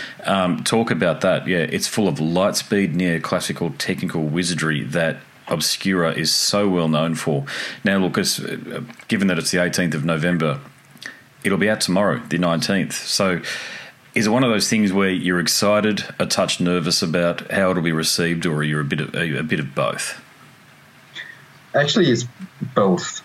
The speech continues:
Speaker 2: I mean, I'm, uh, twenty years in the game, and releasing an album is always something special. But, uh,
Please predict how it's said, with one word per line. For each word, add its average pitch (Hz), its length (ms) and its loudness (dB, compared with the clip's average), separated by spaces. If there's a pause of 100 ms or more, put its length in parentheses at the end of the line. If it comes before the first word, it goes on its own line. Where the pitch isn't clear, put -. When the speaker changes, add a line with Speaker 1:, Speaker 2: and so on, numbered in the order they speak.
(120)
Speaker 2:
I 120 80 2
mean, 127 180 4
I'm, 120 520 4 (120)
uh, 110 240 6
twenty 127 260 2
years 127 280 4
in 123 80 6
the 117 60 6
game, 117 380 6 (180)
and 107 400 4 (220)
releasing 123 520 4
an 117 100 4
album 117 300 4
is 113 100 4
always 120 320 2
something 120 220 4
special. 120 460 2 (920)
But, 98 440 2
uh, 92 400 4